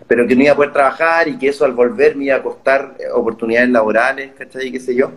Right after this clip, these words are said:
Pero al final te das cuenta de que no, po, ¿cachai? De que acá igual se puede trabajar. Y es importante que la gente que venga a estudiar para acá se, como que tenga eso claro, como que no es solamente estudio,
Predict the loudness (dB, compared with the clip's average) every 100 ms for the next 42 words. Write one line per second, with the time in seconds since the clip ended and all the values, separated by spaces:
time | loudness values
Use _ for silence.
0 | -18 _ _ _ _ -20 -20 _ 0 0
1 | 0 -2 0 -2 -2 -4 -2 -2 -2 0
2 | 0 0 -2 0 0 -2 -6 -20 -8 -6
3 | -2 0 0 0 0 2 2 2 2 0
4 | 2 2 2 0 0 -4 -8 _ _ 0
5 | 2 2 0 -2 -2 0 0 0 -2 0
6 | 2 2 4 2 2 2 2 2 0 0
7 | -2 -4 -6 -8 -4 -2 0 0 2 0
8 | 0 0 2 0 -2 -2 -2 -4 -2 0
9 | 0 0 0 0 -2 -6 -8 -12 -6 -4
10 | -4